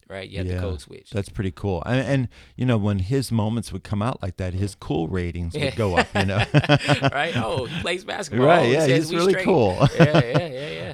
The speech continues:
Speaker 2: So, uh, you
Speaker 1: Yeah.
Speaker 2: know, those are the things that I think that men need to pay attention to
Speaker 1: Mm-hmm.
Speaker 2: because we all do it somehow
Speaker 1: Yeah.
Speaker 2: in some way. I was, I was thinking about,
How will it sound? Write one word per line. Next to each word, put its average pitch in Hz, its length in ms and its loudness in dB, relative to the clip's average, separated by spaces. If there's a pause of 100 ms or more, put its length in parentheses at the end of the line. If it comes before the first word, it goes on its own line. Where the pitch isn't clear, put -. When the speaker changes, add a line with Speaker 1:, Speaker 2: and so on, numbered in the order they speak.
Speaker 2:
So, 110 400 0
uh, - 120 -2
you 107 120 -12
Speaker 1:
Yeah. 131 80 -4
Speaker 2:
know, 113 180 0
those 147 260 -4
are 185 80 -4
the 151 140 -4
things 127 300 -4
that 110 120 2
I 101 100 0
think 101 280 -6
that 95 180 -4 (420)
men 107 240 0
need 104 180 -2
to 92 60 -6
pay 101 200 -4
attention 90 400 -8
to 98 160 -6
Speaker 1:
Mm-hmm. 107 180 -14
Speaker 2:
because 117 260 -6
we 110 120 -2
all 104 160 -2
do 98 140 -4
it 95 100 -8
somehow 90 580 -6
Speaker 1:
Yeah. 104 120 -16 (140)
Speaker 2:
in 95 160 -8
some 90 260 -6
way. 90 340 -6
I 98 80 -6
was, 101 320 -6 (480)
I 98 100 -4
was 98 180 -4
thinking 98 360 -6
about, 95 420 -4